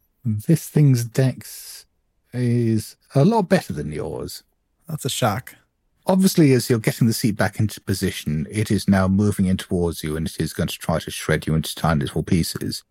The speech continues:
Speaker 1: <laughs>
Speaker 2: I didn't know it could think, Scott.
Speaker 1: Well, are you going to try attacking it? Are you going to try dodging?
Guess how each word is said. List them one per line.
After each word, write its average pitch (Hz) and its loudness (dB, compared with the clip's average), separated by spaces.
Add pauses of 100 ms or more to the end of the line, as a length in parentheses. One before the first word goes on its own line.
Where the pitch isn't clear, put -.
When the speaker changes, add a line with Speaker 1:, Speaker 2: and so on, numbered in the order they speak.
Speaker 1:
<laughs> - -4
Speaker 2:
I 269 4
didn't 285 6
know 262 8
it 262 4
could 151 0
think, 220 4
Scott. 175 2 (680)
Speaker 1:
Well, 170 4 (180)
are 190 8
you 165 6
going 147 4
to 131 4
try 120 2 (480)
attacking - 0
it? 156 0
Are 95 -2
you 82 -2
going 85 -4
to - -14
try 92 -2 (220)
dodging? 113 2